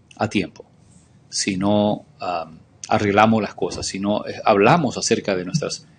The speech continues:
expectativas que tenemos. Ah, yo no digo que las, am,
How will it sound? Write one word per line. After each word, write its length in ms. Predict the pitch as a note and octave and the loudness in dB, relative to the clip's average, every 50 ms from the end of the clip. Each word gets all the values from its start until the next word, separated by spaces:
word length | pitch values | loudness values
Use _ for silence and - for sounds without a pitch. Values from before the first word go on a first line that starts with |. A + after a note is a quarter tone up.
| _ _ _ _ _ _ - | _ _ _ _ _ _ -6
expectativas 680 | G#2 - - - G#2+ - G2+ F#2+ - G#2+ G#2 G2+ G2 - | -4 -2 0 0 0 0 0 -2 0 0 0 0 0 0
que 100 | - G2 | -2 -4
tenemos. 560 | - F2 D#2+ D#2 - - - - - - _ _ _ _ _ _ _ _ _ _ _ _ _ _ _ - - _ _ _ _ _ _ _ - - - _ _ - - - - - - - _ - | -4 -6 -10 -10 -16 -14 -12 -12 -12 -12 _ _ _ _ _ _ _ _ _ _ _ _ _ _ _ -20 -20 _ _ _ _ _ _ _ -20 -20 -20 _ _ -20 -20 -20 -20 -20 -20 -10 _ 4
Ah, 300 | B2+ A#2+ A#2+ A#2+ - - - | 6 6 6 6 4 0 -4
yo 240 | C3+ B2 C#3 E3 | 0 2 2 4
no 80 | G#3 A3+ | 4 2
digo 260 | F#3 D#3 D3+ D#3 C#3+ | 2 2 2 2 0
que 340 | - - F#2 F#2 - - - _ _ _ _ _ _ _ _ _ - | 0 0 -2 -2 -4 -6 -10 _ _ _ _ _ _ _ _ _ -8
las, 600 | D#3 A#2 G#2+ G2+ G2+ F#2+ F#2 - F#2+ - - - | -6 -4 -2 0 0 0 0 -2 -4 -4 -6 -6
am, 420 | - G#2 F#2+ F#2 F2+ F2 F2 E2+ | -6 -6 -4 -4 -6 -6 -8 -10